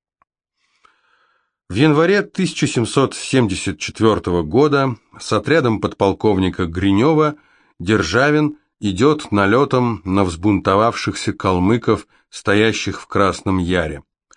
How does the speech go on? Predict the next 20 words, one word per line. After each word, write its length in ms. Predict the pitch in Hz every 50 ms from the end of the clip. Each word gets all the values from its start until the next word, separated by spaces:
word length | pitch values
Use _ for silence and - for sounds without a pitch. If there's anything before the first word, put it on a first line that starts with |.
| _ _ _ _ _ _ _ -
Калмыки 500 | - 113 110 113 120 131 123 - - 110
эти 440 | 98 - 117 123 113 - 113 110
отличались 720 | 104 - 98 95 - 101 92 - - 117 113 104 101 - -
тем, 220 | - 120 117 113
что, 200 | 101 - - 107
проезжая 640 | 87 - 98 104 98 90 80 78 92 110 107 101 98
город 380 | 92 87 101 101 98 98 87 -
Ставрополь, 720 | - - - 120 127 131 120 110 - - 101 92 80 - _ _ _ _ _ _ _ _ _ -
взяли 320 | 90 87 131 135 143 135
там 220 | 135 131 127 127
в 120 | 117 - -
плен 300 | - 123 127 123 117 107
воеводу 500 | 104 123 123 120 117 131 147 139 120 117
и 100 | 113 104
всех 320 | 101 - 139 131 - -
начальников 680 | 127 117 - - 135 135 127 123 117 - - - - -
и 40 | 110
увезли 480 | 110 110 110 120 113 107 120 135 127
с 80 | - -
собою, 560 | - - 98 92 87 92 92 87 82 80